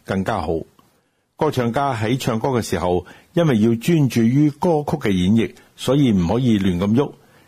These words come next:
而我哋更希望通過唱歌鍛煉身體，噉就冇比一路唱一路跳更有效㗎喇。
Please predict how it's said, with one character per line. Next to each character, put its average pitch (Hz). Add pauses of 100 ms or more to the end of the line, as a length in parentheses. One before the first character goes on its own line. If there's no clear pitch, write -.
(160)
而 117
我 151
哋 143
更 151
希 185
望 104
通 175
過 120
唱 120
歌 147
鍛 113
煉 101
身 131
體， 98 (460)
噉 120
就 98
冇 110
比 127
一 160
路 135
唱 110
一 139
路 113
跳 101
更 104
有 98
效 92
㗎 95
喇。 101